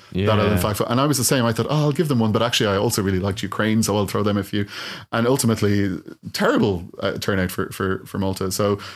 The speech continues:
Speaker 1: um, yeah, next year, definitely, I'm going to it though, so I'm, I'm really excited. I, I have booked my tickets and I can't wait to go back again.
Speaker 2: What?
Speaker 1: Yes, yeah, so it's gonna be in Turin, and, uh, I, I got an Airbnb already lined up,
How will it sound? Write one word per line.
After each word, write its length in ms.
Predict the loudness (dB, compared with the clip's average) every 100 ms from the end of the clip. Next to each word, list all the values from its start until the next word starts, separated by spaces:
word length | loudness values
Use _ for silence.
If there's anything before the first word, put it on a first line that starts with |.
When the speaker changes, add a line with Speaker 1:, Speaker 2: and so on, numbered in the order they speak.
| -14 -4
Speaker 1:
um, 200 | 0 2
yeah, 220 | 0 2
next 280 | 2 2 2
year, 220 | 2 2
definitely, 520 | 0 0 0 0 -2 -2
I'm 340 | -2 0 0 2
going 260 | 4 4
to 120 | 4
it 100 | 2
though, 200 | 4 2
so 180 | 2 2
I'm, 280 | 2 2 0
I'm 160 | 0 0
really 220 | 2 2
excited. 400 | 0 0 0 -2 -4 -12 _ _ -4
I, 140 | -2 0
I 80 |
have 180 | -2 0
booked 180 | -4 -2
my 100 | -4
tickets 360 | -4 -6 -8 -10
and 140 | -10
I 40 | -8
can't 300 | -8 -8 -2
wait 380 | 2 2 2
to 60 | 4
go 80 | 4
back 200 | 6 4
again. 300 | 4 4 4
Speaker 2:
What? 220 | 2 2
Speaker 1:
Yes, 140 | 2 0 0
yeah, 220 | 0 0 2
so 180 | 2 2
it's 140 | 0 0
gonna 160 | 2
be 80 | 2
in 80 | 2
Turin, 480 | 2 2 2 0 -2
and, 340 | -2 0 0
uh, 220 | 2 0 -2 -14 -18 _ -6
I, 280 | -4 -2
I 40 | -2
got 200 | 0 0
an 80 | 0
Airbnb 560 | 0 0 0 0 0
already 360 | 0 2 2 2
lined 460 | 2 2 2 2
up, 220 | 0 -4